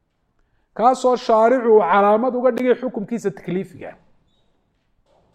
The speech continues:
Wa mathalan, dukhuulu waqti salaa. Waa xukum wadci ah mise xukum takliifi ah?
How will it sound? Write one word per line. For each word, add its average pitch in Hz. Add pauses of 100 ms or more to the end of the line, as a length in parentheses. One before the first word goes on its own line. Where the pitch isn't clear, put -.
Wa 170
mathalan, 226 (240)
dukhuulu 233
waqti 247
salaa. 175 (1800)
Waa 147
xukum 233
wadci 233
ah 247
mise 226
xukum 185
takliifi 180
ah? -